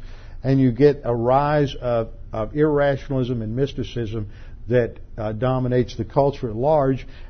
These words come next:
and the church, it sneaks into the church in all kinds of different ways. This leads to licentiousness. It's a rejection of values, and I was thinking today, what's a good group in the Bible that would illustrate this?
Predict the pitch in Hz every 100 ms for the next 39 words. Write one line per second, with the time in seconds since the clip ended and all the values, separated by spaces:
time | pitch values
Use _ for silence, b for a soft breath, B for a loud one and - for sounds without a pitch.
0 | - 143 143 120 120 - 202 175 131 135
1 | 131 - - 175 175 - 175 160 123 -
2 | - - 135 113 - 127 123 139 156 -
3 | 156 147 139 120 127 131 139 139 165 165
4 | 101 78 - - - b b b b b
5 | b b b b b b - 151 165 139
6 | 151 160 - 165 165 170 170 - 240 240
7 | - 139 135 101 87 165 147 185 147 127
8 | 101 131 131 - 139 123 123 135 131 117
9 | 120 123 - 101 131 131 131 131 123 -
10 | - 208 208 185 156 123 127 120 104 196
11 | 220 220 143 113 101 156 131 98 113 139
12 | 131 117 101 95 117 117 113 98 90 101
13 | 107 101 95 - 80 73 - 69 -